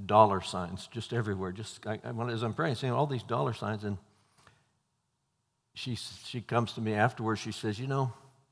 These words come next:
I haven't told anyone this, but I'm getting married, and he's a millionaire." <laughs> It was so, anyway, she got paid back for that.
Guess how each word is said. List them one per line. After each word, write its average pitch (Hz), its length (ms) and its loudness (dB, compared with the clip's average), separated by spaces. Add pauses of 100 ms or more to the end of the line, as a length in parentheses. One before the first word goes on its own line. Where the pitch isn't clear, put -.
(520)
I 104 100 0
haven't 127 300 2
told 123 260 4
anyone 95 440 2
this, 92 460 -6 (1600)
but 98 380 2 (1160)
I'm 117 200 0
getting 104 200 -2
married, 117 380 -4 (1800)
and 104 160 -6
he's 117 200 -2
a 104 60 0
millionaire." 101 540 2 (240)
<laughs> - 160 6 (1700)
It 131 100 10
was 120 120 8
so, 127 160 6
anyway, 117 380 6
she 127 160 -2
got 107 240 4
paid 113 240 4
back 110 280 6
for 98 180 -4
that. 98 340 -4